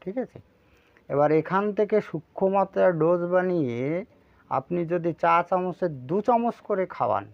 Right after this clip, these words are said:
তাহলে মোটামুটি সূক্ষ্ম মাত্রার ডোজ হয়ে যাবে। অথবা এই যে, যে পাঁচশো এমএল যে বোতলটি, পাউন্ডের বোতলটি,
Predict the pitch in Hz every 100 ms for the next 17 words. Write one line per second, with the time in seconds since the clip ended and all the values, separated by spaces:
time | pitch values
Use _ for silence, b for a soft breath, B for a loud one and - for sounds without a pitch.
0 | _ _ 127 131 160 170 156 170 180 170
1 | 156 214 - - - 147 156 - 190 139
2 | 113 107 104 104 104 107 b b b b
3 | b _ - 151 - 214 175 139 147 165
4 | 180 190 180 - 180 156 - - 180 185
5 | 180 165 135 139 180 175 143 120 131 135
6 | 151 151 143 120 135 - 190 170 -